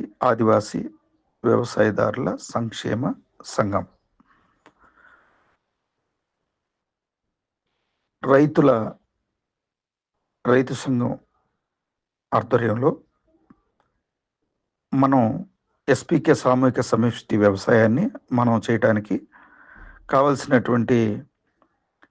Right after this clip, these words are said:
మానసిక సన్నద్ధత, విధి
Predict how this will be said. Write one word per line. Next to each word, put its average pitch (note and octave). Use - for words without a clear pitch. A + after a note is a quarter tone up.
మానసిక D#3
సన్నద్ధత, B2
విధి D#3